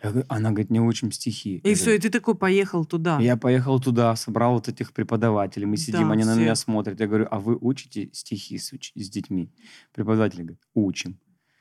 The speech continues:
Speaker 1: А я говорю, «Почему дети их не знают?»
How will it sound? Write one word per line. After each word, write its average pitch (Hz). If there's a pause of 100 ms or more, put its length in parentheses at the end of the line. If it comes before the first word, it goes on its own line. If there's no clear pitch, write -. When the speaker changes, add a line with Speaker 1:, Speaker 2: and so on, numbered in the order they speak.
(1000)
Speaker 1:
А -
я 90
говорю, 85
«Почему 110
дети 95
их 87
не 98
знают?» 85